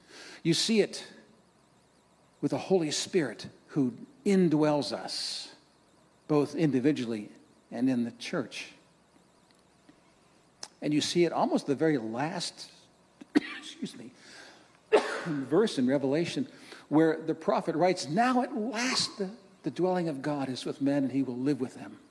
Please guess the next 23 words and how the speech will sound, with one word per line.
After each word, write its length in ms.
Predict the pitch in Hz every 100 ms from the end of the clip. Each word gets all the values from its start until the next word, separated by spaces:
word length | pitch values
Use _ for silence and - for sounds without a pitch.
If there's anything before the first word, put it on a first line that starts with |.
| _ -
and 120 | 110
be 140 | 131
their 140 | 120 113
God." 340 | 120 110 104 - - - _ _ _ _ _ _ _ - _ - - -
This 180 | 165
is 100 | 185
something 360 | - 170 - 120 - - - - _
that 120 | 117 -
God 200 | 151 143
has 100 | 131
been 220 | 135 123
wanting 240 | 131 131
to 120 | 131
do 220 | 123 135 120
from 240 | - 120
all 240 | 127 127
eternity, 520 | 117 - 139 120 101 -
to 100 | 147
live 320 | 131 139 123 - - - - _
with 240 | 135 165 170
us 240 | 131 - -
so 240 | - - 147
closely 600 | - 160 160 - 127